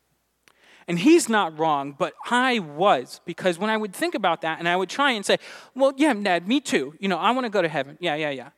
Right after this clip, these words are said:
And he's like, "No, you don't understand. You're too young." And sorry, that's another matter. But, um,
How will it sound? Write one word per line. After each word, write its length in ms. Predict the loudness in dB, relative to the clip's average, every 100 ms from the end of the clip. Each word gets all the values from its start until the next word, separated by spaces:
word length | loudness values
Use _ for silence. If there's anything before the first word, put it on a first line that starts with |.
| _
And 80 | -8
he's 60 | -8
like, 140 | -2
"No, 200 | 2 4
you 100 | 4
don't 180 | 2 0
understand. 480 | -2 -4 -6 -6 -6
You're 100 | -8
too 180 | -8 -10
young." 320 | -10 -14 -16
And 180 | -18 -20 -20 -20 -20 _ _ _ -4
sorry, 240 | 0 0
that's 180 | 0 -2
another 320 | -6 -8 -10 -12
matter. 280 | -8 -8 -8
But, 240 | -4 -4 -4 -12 0
um, 320 | 2 2